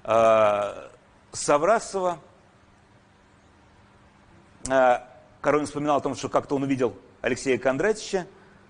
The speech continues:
в короткой ватной кофте с пледом на плечах. Что-то было мрачное в его огромной фигуре.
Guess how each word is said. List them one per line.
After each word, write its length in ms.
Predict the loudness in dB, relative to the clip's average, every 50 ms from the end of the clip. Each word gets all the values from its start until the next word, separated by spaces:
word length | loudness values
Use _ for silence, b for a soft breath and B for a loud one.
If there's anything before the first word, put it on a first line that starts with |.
| b b _ _ _
в 120 | -18 -6
короткой 560 | 0 2 2 4 2 0 0 0 -2 -2 -2 -2 -10 -20 -20
ватной 640 | -14 -4 2 4 4 4 2 -2 -10 -10 -10 -12 -10 -4
кофте 400 | 2 2 2 2 2 -6 -12 -12
с 120 | -12 -12
пледом 520 | -8 -6 -2 2 2 2 2 0 -4 -4 -6
на 120 | -8 -8
плечах. 580 | -8 -6 -8 -10 -8 -4 -2 -2 -2 -2 -4 -14 B B B B B B B
Что-то 260 | -8 -4 -4 -4 -2
было 180 | -2 -2 -2 0
мрачное 440 | 2 2 0 0 -2 -4 -8 -6
в 40 | -6
его 200 | -4 -2 0 2
огромной 380 | 2 2 2 0 0 0 -2 -6
фигуре. 520 | -6 -6 -8 -6 -4 -2 -2 -2 -2 -4